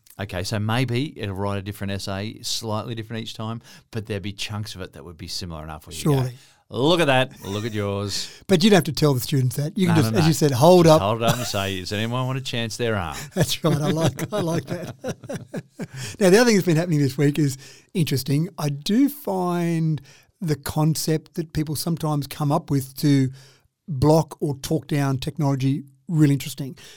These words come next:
Speaker 2: I was at an organisation recently where they'd installed some new E V chargers, and a simple photo, I just chucked a photo up on
Speaker 1: Mm.
Speaker 2: social media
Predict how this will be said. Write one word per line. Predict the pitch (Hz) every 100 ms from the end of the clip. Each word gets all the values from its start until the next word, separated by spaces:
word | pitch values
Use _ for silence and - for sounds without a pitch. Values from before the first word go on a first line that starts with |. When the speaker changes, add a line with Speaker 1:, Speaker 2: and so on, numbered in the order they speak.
| _ 175
Speaker 2:
I |
was | 151 147
at | 165 165 -
an | 160 143 147 147 220
organisation | 156 143 135 139 160
recently | 143 143 170 165
where | 165 143 143
they'd | 139 139
installed | 139 - 156 -
some | 139
new | 143 143 147
E | 175
V | 180 196
chargers, | - 131 131 143 - - _ -
and | 202 185 190 _ _ _
a | -
simple | - - 214 214
photo, | 160 170 156 147 143
I |
just | 156 214 - _ -
chucked | 233 226 285
a |
photo | 208 214 196
up | 185 170
on | 165 156
Speaker 1:
Mm. |
Speaker 2:
social | 127 131 156
media | 139 139 143